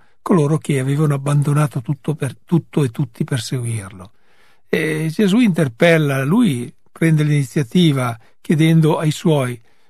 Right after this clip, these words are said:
"Ma che cosa dice la gente di me?" E rispondono come, eh, ha risposto in qualche modo, come ha raccolto le risposte Erode a suo tempo, grande profeta, Elia,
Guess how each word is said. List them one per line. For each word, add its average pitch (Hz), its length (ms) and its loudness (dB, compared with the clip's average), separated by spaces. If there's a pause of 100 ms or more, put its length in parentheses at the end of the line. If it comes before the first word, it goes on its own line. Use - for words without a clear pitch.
(160)
"Ma 139 600 2
che 160 160 -2
cosa 190 240 2
dice 139 560 0
la 131 140 -2
gente 139 340 -2
di 135 140 0
me?" 120 260 -6 (340)
E 135 320 -4
rispondono 151 720 0
come, 170 580 2 (460)
eh, 143 280 -2
ha 170 160 -2
risposto 165 600 0
in 139 80 0
qualche 156 360 0
modo, 165 420 2
come 180 280 2
ha 160 80 2
raccolto 175 680 0
le 143 140 0
risposte 156 680 -2
Erode 139 460 0
a 131 80 -4
suo 117 220 -10
tempo, 117 640 -2 (340)
grande 123 300 -4
profeta, 160 720 0
Elia, 151 920 0